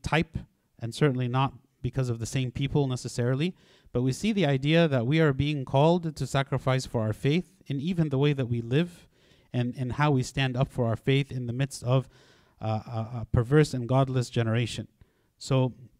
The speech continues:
one of the important things that I hope that we all take away from this, and especially in the coming,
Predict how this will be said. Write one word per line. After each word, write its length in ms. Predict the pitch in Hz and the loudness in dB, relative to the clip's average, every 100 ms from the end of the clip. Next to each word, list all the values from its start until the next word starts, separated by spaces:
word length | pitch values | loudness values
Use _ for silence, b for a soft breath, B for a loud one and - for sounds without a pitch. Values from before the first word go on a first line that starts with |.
| _ _ | _ _
one 200 | 139 185 | -2 2
of 80 | 196 | 4
the 80 | 165 | 2
important 380 | 143 170 143 | 4 2 2
things 300 | 139 156 151 | 0 0 0
that 100 | 135 | 0
I 100 | 123 | 0
hope 220 | 120 147 - | 2 0 0
that 120 | 127 | 0
we 120 | 131 | 2
all 180 | 131 143 | 2 2
take 240 | - 131 | 0 -2
away 180 | 120 135 | -2 -2
from 220 | 135 117 | -2 -2
this, 220 | 127 143 | -2 -2
and 140 | 127 123 | -2 -4
especially 480 | - 165 160 151 127 | 0 0 0 -2 -2
in 100 | 117 | -2
the 80 | |
coming, 480 | 113 143 143 135 135 | -2 -2 -2 -4 -10